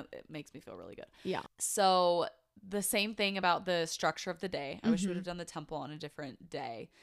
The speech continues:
Speaker 1: Um, I loved my, okay, let me say this first, because this,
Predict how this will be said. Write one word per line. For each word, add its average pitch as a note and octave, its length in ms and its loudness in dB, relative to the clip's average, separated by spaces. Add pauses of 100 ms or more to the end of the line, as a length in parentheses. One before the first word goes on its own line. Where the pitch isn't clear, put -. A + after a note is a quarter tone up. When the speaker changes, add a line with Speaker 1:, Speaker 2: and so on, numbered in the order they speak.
(460)
Speaker 1:
Um, E3 640 0 (280)
I D4+ 440 4
loved G3 520 2
my, D#4 420 0 (140)
okay, - 280 0 (120)
let D4+ 200 4
me G#4+ 80 2
say B3 200 4
this D3 220 -2
first, - 340 -8
because G3 300 -2
this, D4 380 2